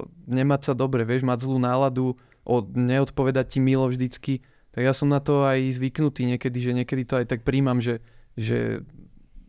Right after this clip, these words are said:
no, že sa nepríjemne niekedy rozprávajú, tak ja to chápem, vieš, niekto je vo veľkých bolestiach alebo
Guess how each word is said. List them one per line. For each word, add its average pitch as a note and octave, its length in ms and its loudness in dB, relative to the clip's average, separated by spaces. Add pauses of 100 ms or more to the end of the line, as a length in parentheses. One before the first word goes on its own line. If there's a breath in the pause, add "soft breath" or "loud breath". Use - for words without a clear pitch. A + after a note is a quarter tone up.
(100)
no, C3+ 100 -2
že C#3 140 2
sa C3+ 180 0
nepríjemne B2+ 480 0
niekedy A#2+ 320 -2
rozprávajú, B2+ 680 0
tak A#2 180 -4
ja B2 120 -2
to - 100 -6
chápem, C3 380 -2
vieš, A#2+ 160 -2
niekto B2 260 -2
je B2 100 2
vo A#2 200 -2
veľkých A#2+ 260 -2
bolestiach B2 560 0
alebo A#2 460 0